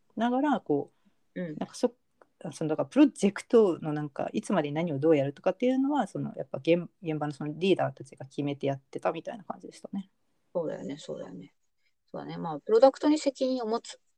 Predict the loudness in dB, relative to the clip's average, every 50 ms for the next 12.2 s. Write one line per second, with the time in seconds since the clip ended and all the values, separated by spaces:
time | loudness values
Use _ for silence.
0 | _ _ _ _ -6 -6 -4 -4 -4 -4 -6 -8 -4 -2 -2 -2 -2 -2 -4 -6
1 | -6 -8 -6 -6 -6 -6 -6 -8 -8 -10 -16 -18 _ _ -12 -12 -12 -12 -12 -14
2 | -18 -20 _ _ _ _ _ _ _ _ -2 0 0 0 0 -2 -4 -4 -6 -8
3 | _ _ _ _ _ -8 -6 -6 -4 -2 -4 -4 -4 -8 -12 -16 _ -14 -14 -12
4 | -10 -10 -6 -4 -4 -2 -2 -2 -2 0 0 0 -2 -2 -6 -14 -16 -14 -12 -6
5 | -6 -6 -4 -6 -4 2 4 4 4 4 0 -2 0 0 0 2 4 4 4 6
6 | 6 2 2 2 0 -2 0 0 2 6 6 6 6 6 0 0 -2 -2 -2 -4
7 | -4 -2 -4 -6 -8 -4 -4 -2 -2 -2 -2 -2 -4 -2 -2 -2 -2 -2 -6 -8
8 | -8 -10 -8 -6 -8 -6 -6 -6 -4 -4 -4 -6 -6 -6 -6 -8 -6 -6 -6 -6
9 | -6 -10 -16 -12 -12 -10 -10 -8 -8 -8 -8 -8 _ -8 -8 -8 -6 -6 -6 -6
10 | -6 -6 -8 -10 -10 -12 _ _ _ _ _ _ -10 -10 -10 -10 -14 _ _ -6
11 | -2 -2 -2 -2 -4 -10 _ _ _ -12 -10 -8 -8 -8 -10 -10 -10 -10 -8 -8
12 | -8 -10 -10